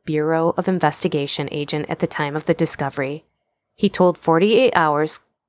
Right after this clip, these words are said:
quote, "The orange sock didn't belong. It didn't fit anything connected to Bobby Joe Oberholzer. It was just one of those mysterious things that you pick up at a crime scene,"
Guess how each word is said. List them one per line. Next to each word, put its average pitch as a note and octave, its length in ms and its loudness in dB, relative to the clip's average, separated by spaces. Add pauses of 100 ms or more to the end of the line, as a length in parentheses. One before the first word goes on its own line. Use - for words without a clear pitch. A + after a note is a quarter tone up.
quote, D#3 440 0 (180)
"The - 100 2
orange E3+ 360 0
sock C#3 460 -2 (180)
didn't E3 300 0
belong. E3+ 500 -2 (560)
It - 140 -2
didn't G3+ 280 0
fit - 280 0 (220)
anything F#3 560 2
connected F3 520 0
to D#3+ 80 -4
Bobby D3 340 2
Joe D3 340 0
Oberholzer. D#3 840 -2 (920)
It F#3+ 40 -10
was F#3 120 -4
just - 220 -2
one F3+ 120 0
of F3+ 100 -2
those F#3+ 200 2
mysterious F#3+ 600 0
things E3+ 300 0
that D#3 180 -6
you D#3 60 -4
pick - 260 -6
up D3+ 160 -4
at D#3 60 0
a D#3 40 2
crime D3+ 320 -2
scene," C#3 420 -6